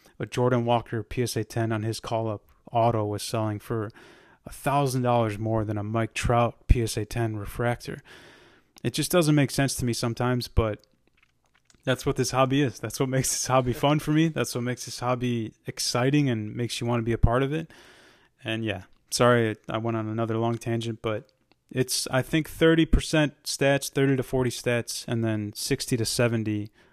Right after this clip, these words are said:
hype and media coverage. But what are your thoughts on that, to answer your own question before we have to wrap this up?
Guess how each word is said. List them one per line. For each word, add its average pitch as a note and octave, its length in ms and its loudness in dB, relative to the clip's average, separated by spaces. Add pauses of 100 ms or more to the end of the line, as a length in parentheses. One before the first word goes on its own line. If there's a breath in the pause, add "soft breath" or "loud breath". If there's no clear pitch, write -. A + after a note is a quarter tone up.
hype - 540 2
and A2 180 -2
media A#2 260 0
coverage. - 520 -8
But A2 260 -2 (220)
what B2 180 6
are C3 80 6
your C3 240 6
thoughts A#2 400 0
on G#2+ 160 -4
that, G#2 300 -6
to B2+ 280 -10
answer A#2+ 360 -2
your A#2 180 2
own A#2+ 160 2
question A#2+ 480 -2
before A#2 280 -2
we A2+ 100 2
have A2 100 -2
to D3+ 100 -4
wrap - 200 -2
this - 200 -6
up? - 140 -6